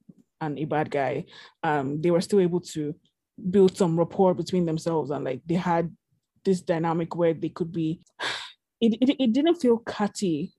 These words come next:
It didn't feel competitive the way it felt with Rebecca. And I feel like they could have written that or handled that better. And, like, I would have at least liked to see, um, like, the, the, the only time Elena and Rebecca really got on was when Elena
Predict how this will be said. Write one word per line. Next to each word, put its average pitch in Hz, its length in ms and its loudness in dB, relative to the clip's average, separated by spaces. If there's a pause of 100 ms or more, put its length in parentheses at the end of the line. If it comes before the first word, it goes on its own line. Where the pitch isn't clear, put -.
It 202 100 0
didn't 240 280 0
feel 190 320 4 (540)
competitive 190 680 -2
the 170 60 -2
way 170 200 2
it 180 100 -8
felt 170 240 -2
with 156 100 -8
Rebecca. 156 340 -4 (220)
And 196 80 2
I 185 80 4
feel 247 160 2
like 202 200 4
they 175 80 0
could 170 120 -2
have 170 160 0 (260)
written 208 360 0
that 190 280 0
or 175 60 -2
handled 208 300 -2
that 196 160 -2
better. 175 220 -4
And, 151 180 -6
like, 160 120 -8 (380)
I 185 60 0
would 180 120 2
have 170 260 -2
at 196 140 -2
least 254 360 -4
liked 180 320 -2
to - 60 -20
see, 165 440 -4 (300)
um, 180 180 2
like, 226 120 6
the, 214 140 4
the, 240 160 2
the 226 100 4
only 320 200 6
time 208 840 2 (380)
Elena 196 340 2
and 185 100 -2
Rebecca 175 420 -2
really 180 280 -2
got 180 200 0
on 160 200 -2
was 151 160 -6
when 175 140 -6
Elena 170 580 -4